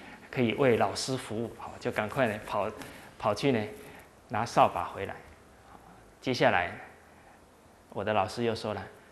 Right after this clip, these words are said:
：“啊，蔡礼旭，去带五个同学去搬书。”好，那我们就要赶快呢，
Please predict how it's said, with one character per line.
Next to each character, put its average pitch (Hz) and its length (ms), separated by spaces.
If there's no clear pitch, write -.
：“啊， - 120
蔡 - 180
礼 123 100
旭， 127 200
去 131 400
带 151 200
五 123 160
个 131 80
同 135 200
学 110 200
去 156 100
搬 156 240
书。” 151 280
好， - 180
那 107 100
我 95 100
们 98 80
就 117 120
要 117 100
赶 101 220
快 113 140
呢， 101 80